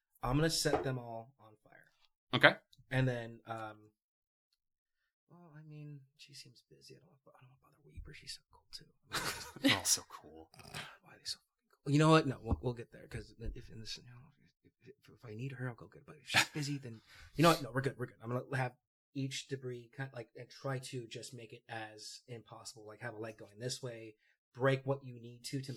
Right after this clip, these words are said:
Speaker 1: make it a, almost like spears
Speaker 2: Mm-hmm.
Speaker 1: facing where they would be coming.
Speaker 2: Okay.
Speaker 1: And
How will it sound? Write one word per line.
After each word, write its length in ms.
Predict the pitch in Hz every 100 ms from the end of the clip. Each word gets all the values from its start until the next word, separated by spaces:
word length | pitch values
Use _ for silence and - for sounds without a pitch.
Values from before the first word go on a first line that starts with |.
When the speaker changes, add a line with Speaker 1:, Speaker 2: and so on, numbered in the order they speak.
| 113
Speaker 1:
make 200 | 113 117
it 140 | - _ _ -
a, 340 | 113 110 107 107 _ _ _ _ _ _
almost 280 | 131 131 127
like 120 | 120 -
spears 880 | - - - - 135 143 151 160 - -
Speaker 2:
Mm-hmm. 240 | 113 101
Speaker 1:
facing 440 | 113 135 - 131 120
where 140 | 117
they 180 | 117 113
would 180 | 113 113
be 120 | 127 120 -
coming. 260 | 117 131 175 214 - -
Speaker 2:
Okay. 160 | 110 156 _ _ _ -
Speaker 1:
And 280 | 123 117